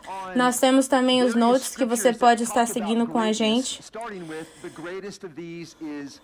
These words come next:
Speaker 1: love." That was
Speaker 2: Nós
Speaker 1: parts
Speaker 2: estamos
Speaker 1: one and two.
Speaker 2: focando em
Speaker 1: Uh, First
Speaker 2: algumas
Speaker 1: Corinthians
Speaker 2: escrituras
Speaker 1: thirteen thirteen.
Speaker 2: que fala
Speaker 1: Now abides
Speaker 2: sobre
Speaker 1: faith,
Speaker 2: o maior
Speaker 1: hope and love, but the
Speaker 2: desses, e o
Speaker 1: greatest of
Speaker 2: maior
Speaker 1: these is love.
Speaker 2: desses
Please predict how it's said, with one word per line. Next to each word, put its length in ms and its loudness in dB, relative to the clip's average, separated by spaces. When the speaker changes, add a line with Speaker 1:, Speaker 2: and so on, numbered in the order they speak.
Speaker 1:
love." 380 -12
That 140 -10
was 80 2
Speaker 2:
Nós 160 6
Speaker 1:
parts 120 4
Speaker 2:
estamos 520 6
Speaker 1:
one 40 -6
and 60 -10
two. 220 6
Speaker 2:
focando 460 6
em 100 6
Speaker 1:
Uh, 60 6
First 40 8
Speaker 2:
algumas 380 6
Speaker 1:
Corinthians 120 0
Speaker 2:
escrituras 840 4
Speaker 1:
thirteen 140 -14
thirteen. 220 -14
Speaker 2:
que 160 2
fala 440 6
Speaker 1:
Now 80 4
abides 120 -4
Speaker 2:
sobre 460 4
Speaker 1:
faith, 240 -10
Speaker 2:
o 60 6
maior 500 8
Speaker 1:
hope 0 -
and 60 2
love, 80 -6
but 0 -
the 180 4
Speaker 2:
desses, 280 -4
e 20 -8
o 40 -6
Speaker 1:
greatest 160 4
of 60 4
Speaker 2:
maior 480 8
Speaker 1:
these 40 -6
is 320 4
love. 100 -8
Speaker 2:
desses 240 -8